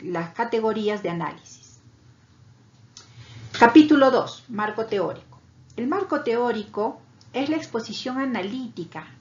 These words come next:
y detallada de las teorías que subyacen a un determinado estudio.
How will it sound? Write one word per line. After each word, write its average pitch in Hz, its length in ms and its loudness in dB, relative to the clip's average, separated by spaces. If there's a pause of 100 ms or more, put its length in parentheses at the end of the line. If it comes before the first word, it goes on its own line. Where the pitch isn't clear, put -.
y 208 80 -10
detallada 202 640 -2
de 180 120 -4
las 170 240 -8
teorías 185 600 -6
que 185 200 -6
subyacen 240 600 -6
a 214 60 -4
un 220 180 -2
determinado 196 680 -6
estudio. - 480 -14